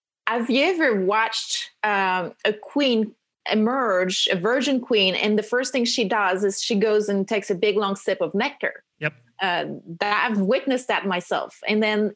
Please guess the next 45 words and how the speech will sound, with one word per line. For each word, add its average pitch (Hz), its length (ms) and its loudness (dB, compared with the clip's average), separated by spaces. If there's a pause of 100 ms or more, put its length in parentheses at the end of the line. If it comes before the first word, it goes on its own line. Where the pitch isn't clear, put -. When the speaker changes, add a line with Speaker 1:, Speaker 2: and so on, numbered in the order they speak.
(120)
Speaker 1:
you 220 180 2
put, 254 300 -2 (200)
uh, 190 280 0
ten 240 300 -2
queens 220 400 0
together, 220 520 0
they'll 233 220 0
kill 247 280 2
each 214 160 -2
other. 180 320 -2 (500)
Well, 226 320 2
I 214 140 0
removed 240 440 0
ten 208 200 -2
queens 202 380 -2
from 196 180 -4
a 190 60 -2
customers 190 760 -2 (100)
about 185 280 -2
a - 20 -4
month 247 300 -2
ago, 165 340 -2 (240)
and 214 140 0
I 220 40 0
had 226 300 -4
them 240 140 0
together 226 440 0
because 196 280 -2
I 190 40 2
wanted 185 260 -4
to - 80 -20
put 190 120 -2
them 190 140 -2
in 180 100 -4
alcohol, 185 580 -4 (320)
and 208 80 0
they 214 60 2
were 196 160 0 (100)
feeding 277 360 2
and 202 100 2
grooming 190 360 0
each - 200 -6
other. - 320 -10 (340)
Speaker 2:
<laughs> 214 60 0 (1500)
Speaker 1:
So - 140 -6